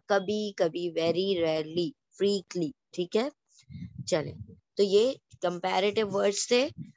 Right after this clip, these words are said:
हमने इसलिए बता दिए ताकि जब आए तो आप कंफ्यूज ना हो जाएं। अन, के, ताऊदु, ता, ये तान का ता है। अब भी बिल्कुल हमने देखा, ये तान क्या है?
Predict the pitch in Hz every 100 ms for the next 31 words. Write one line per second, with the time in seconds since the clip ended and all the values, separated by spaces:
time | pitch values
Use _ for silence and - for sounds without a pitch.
0 | _ - 196 208 220 - 226 233 226 220
1 | 208 202 214 202 196 202 196 190 - 160
2 | 185 214 214 196 - 180 170 - 170 175
3 | 151 151 135 139 143 143 - _ - _
4 | _ _ _ - 196 240 285 _ - -
5 | - 202 170 - _ _ - 120 - _
6 | _ _ _ - 190 185 185 196 233 233
7 | 185 208 185 139 - _ - 208 240 311
8 | - _ _ 185 190 185 180 202 208 202
9 | 202 202 208 - - 175 170 247 247 208
10 | 208 202 202 233 202 185 180 175 170 -
11 | 196 220 - - - - 208 202 190 180
12 | 190 208 202 202 214 262